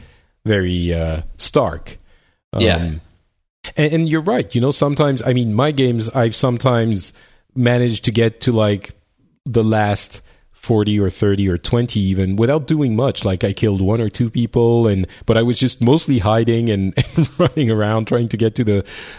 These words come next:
Speaker 1: part of the map that the game zone gets reduced to, so they concentrate player. It's a very well done game.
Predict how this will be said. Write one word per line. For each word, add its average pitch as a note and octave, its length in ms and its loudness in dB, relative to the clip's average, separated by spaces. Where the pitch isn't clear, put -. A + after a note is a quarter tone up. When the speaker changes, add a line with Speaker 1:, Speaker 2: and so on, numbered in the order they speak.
Speaker 1:
part B2 260 4
of A2+ 120 0
the G#2+ 220 2
map A2+ 420 0
that G2+ 340 -2
the G2+ 420 0
game G#2+ 360 0
zone G#2+ 480 0
gets G#2+ 320 -4
reduced G#2 440 -2
to, D#3+ 240 0
so G#2+ 280 0
they G#2+ 200 2
concentrate G#2+ 640 -2
player. A2 240 0
It's D#3+ 180 -2
a C#4+ 60 0
very C4+ 380 -2
well A#2+ 220 2
done F#2 220 -2
game. D#2+ 360 -4